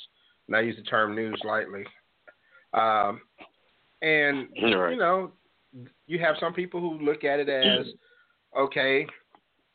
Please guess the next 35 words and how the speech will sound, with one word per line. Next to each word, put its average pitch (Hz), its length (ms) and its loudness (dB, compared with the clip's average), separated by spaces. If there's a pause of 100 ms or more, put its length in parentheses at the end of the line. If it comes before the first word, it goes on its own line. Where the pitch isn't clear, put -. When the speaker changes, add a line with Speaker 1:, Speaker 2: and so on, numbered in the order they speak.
(420)
Speaker 1:
the 135 100 -2
flag 139 340 2
and 135 80 -6
the 127 40 -8
troops 139 280 -12
are 123 40 -10
being 127 280 -8
disrespected. 113 680 -10 (420)
Then 160 100 -2
you 170 80 4
have 165 80 2
some 165 100 -6
people 165 260 0
who 151 120 2
are 139 80 4
looking 139 240 -2
at 127 120 0
it 123 100 -6
for 123 140 -6
what 123 220 -4
it 117 140 -8
is 120 360 -4
about, 113 420 -6 (640)
you 110 220 -4
know, 104 420 -2
the 113 100 -6
inequalities 117 1040 -2 (140)
that 113 320 -8 (500)
minorities 120 720 2
are 101 180 -6
suffering 104 560 -2 (560)
at 110 240 -2
the 117 80 -6
hands 110 480 -4
of 104 460 -2